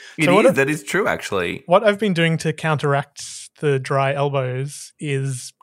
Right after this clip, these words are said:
Speaker 2: putting a little bit of chapstick on them. <laughs>
Speaker 1: That is so strange.
Speaker 2: Is it?
Speaker 1: Why don't you just get some cream? Like, go, go get some Vaseline body lotion or something.
Speaker 2: I just
Speaker 1: Slather your elbows with it.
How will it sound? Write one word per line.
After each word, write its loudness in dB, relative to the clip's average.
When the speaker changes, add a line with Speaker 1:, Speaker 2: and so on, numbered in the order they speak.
Speaker 2:
putting -6
a -10
little -4
bit -6
of -8
chapstick -10
on -6
them. -6
<laughs> -4
Speaker 1:
That -6
is -10
so -4
strange. -4
Speaker 2:
Is 0
it? -4
Speaker 1:
Why -2
don't -4
you -4
just -8
get -6
some -2
cream? -4
Like, -6
go, -4
go 0
get -6
some -6
Vaseline -2
body -2
lotion -2
or -4
something. -6
Speaker 2:
I -10
just -6
Speaker 1:
Slather 2
your 0
elbows 0
with -4
it. -8